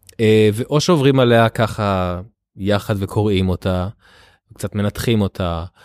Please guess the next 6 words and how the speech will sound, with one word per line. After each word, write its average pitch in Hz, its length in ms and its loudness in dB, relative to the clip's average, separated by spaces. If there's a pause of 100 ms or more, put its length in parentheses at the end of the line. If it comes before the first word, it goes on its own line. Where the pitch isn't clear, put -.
(420)
או 117 200 4
אם 123 60 2
כבר 123 140 0
בשלב 120 340 2
יותר 113 200 0
מתקדם, 104 720 0